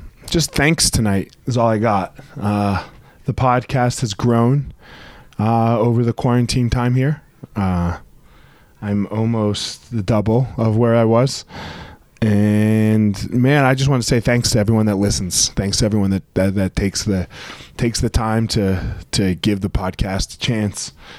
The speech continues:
and allows me to have, like, this platform, I guess, for me.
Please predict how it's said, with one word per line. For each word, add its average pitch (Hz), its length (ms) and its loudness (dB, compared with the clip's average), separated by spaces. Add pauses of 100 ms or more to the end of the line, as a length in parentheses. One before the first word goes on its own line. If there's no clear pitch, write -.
(600)
and 117 120 0
allows 123 380 2
me 143 140 2
to 127 80 2
have, 127 360 0
like, 117 260 0
this 113 160 -2
platform, 113 720 0
I 98 100 0
guess, 92 380 -2
for 101 200 -4
me. 101 360 2